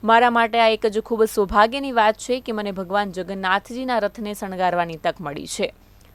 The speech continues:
આ રથની ડિઝાઇન જગન્નાથપુરીના રથ જેવી જ રાખવામાં આવી છે તથા આ સેવામાં ઘણા ભાવિક ભક્તો પણ જોડાયા છે,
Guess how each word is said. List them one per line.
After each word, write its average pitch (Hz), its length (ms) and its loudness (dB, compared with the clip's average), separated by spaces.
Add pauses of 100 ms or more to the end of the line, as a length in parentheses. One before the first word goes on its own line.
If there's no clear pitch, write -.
(440)
આ 202 100 8
રથની 233 340 0
ડિઝાઇન 254 440 0
જગન્નાથપુરીના 226 880 0
રથ 208 140 -4
જેવી 202 320 -4
જ 208 80 -10
રાખવામાં 214 500 2
આવી 214 200 0
છે 247 280 -6 (240)
તથા 208 220 -2
આ 208 220 8
સેવામાં 208 580 0
ઘણા 226 260 -2
ભાવિક 196 320 -4
ભક્તો 185 340 -6
પણ 170 180 -6
જોડાયા 151 440 -2
છે, - 260 -4